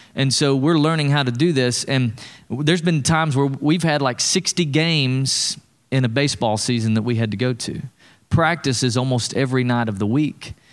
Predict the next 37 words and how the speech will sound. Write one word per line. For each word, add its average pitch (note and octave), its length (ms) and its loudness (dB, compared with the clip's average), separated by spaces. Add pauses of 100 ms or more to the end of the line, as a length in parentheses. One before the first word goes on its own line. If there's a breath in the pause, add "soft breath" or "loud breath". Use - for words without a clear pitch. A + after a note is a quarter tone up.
(180 soft breath)
So - 140 -2
we're C#3+ 180 4
learning D#3 320 2
to C3+ 80 2
say D3+ 220 0
no C#3 200 2
to C3 80 2
good B2 560 0
things, D3 420 0
to B2 120 -2
say C3 340 2
yes C3 440 0
to C3 100 -2
great C3 300 0
things. A2 380 0
And G#2+ 140 0 (500 loud breath)
recently, C#3 640 0 (520)
Gideon, C#3+ 400 2
our, A#2+ 220 0
our A2+ 400 -2
eight-year-old, B2 460 0
he B2+ 120 0
was C3+ 320 -2 (120)
invited B2 580 0
to G#2+ 180 0 (640 soft breath)
go C#3 200 0
on, D3 300 -4
to, C3 120 -2
to A#2+ 420 -2
go C3+ 380 0
up F3+ 160 2
a D3 60 4
notch B2+ 460 0
on B2+ 180 2
his B2 120 0
swim F#3+ 280 0
team. - 320 -4